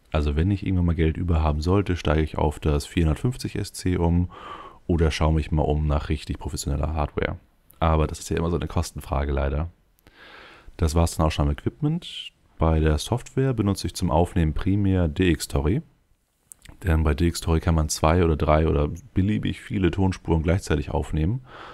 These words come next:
und die dann auch nachträglich separat editieren. Fraps benutze ich zwar auch, aber das ist halt immer nur eine Tonspur. Das heißt, er nimmt den Ingame-Sound, er nimmt meine Stimme und vermurkst die alles zu einer Datei.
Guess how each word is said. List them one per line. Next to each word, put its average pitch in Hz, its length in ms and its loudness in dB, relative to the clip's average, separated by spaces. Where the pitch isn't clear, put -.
und 90 120 2
die 80 60 2
dann 78 140 2
auch 71 180 0
nachträglich 98 680 0
separat 87 520 2
editieren. 78 580 -4
Fraps - 280 2
benutze 101 320 4
ich - 80 -8
zwar - 260 0
auch, 110 360 2
aber 80 260 6
das 85 300 0
ist - 80 -4
halt 101 120 0
immer 90 140 4
nur 87 140 4
eine 87 160 2
Tonspur. - 560 -6
Das - 120 -8
heißt, 76 200 2
er 82 40 -2
nimmt 78 140 -2
den - 80 -4
Ingame-Sound, 127 960 -2
er 78 100 2
nimmt 76 140 0
meine 76 380 4
Stimme 135 400 2
und 95 120 0
vermurkst 87 480 2
die - 100 0
alles 95 200 0
zu - 120 -4
einer 92 180 4
Datei. - 480 0